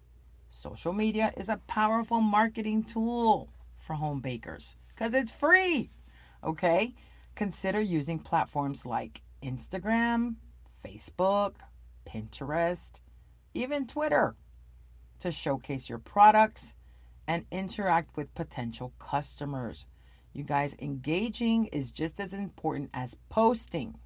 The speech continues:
if not more important. So make sure if you're getting love out there in the internet world that you are reciprocating that love with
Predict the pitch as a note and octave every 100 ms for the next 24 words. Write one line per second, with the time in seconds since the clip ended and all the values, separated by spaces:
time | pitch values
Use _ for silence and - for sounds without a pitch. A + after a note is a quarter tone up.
0 | - - - G#3+ A#3 A#3+ A3+ E3 F3+ A3+
1 | C4 F#3+ - D3+ A2+ A2 - - - -
2 | - - - B2 C3+ C#3+ - F#3+ - D#3+
3 | E3+ - D3+ D3+ A3+ C4 G#3 - D3 C#3
4 | - C#3 - - - C#3+ C3 B2+ - B3
5 | A3+ F#3 D3 - C3+ C3+ C3+ - C3 D3+
6 | - C3+ C#3 C#3 - - F#3+ - D4+ C#4
7 | A#3 A#3 G3+ F#3+ - D3+ D3 - - -
8 | _ _ - D3+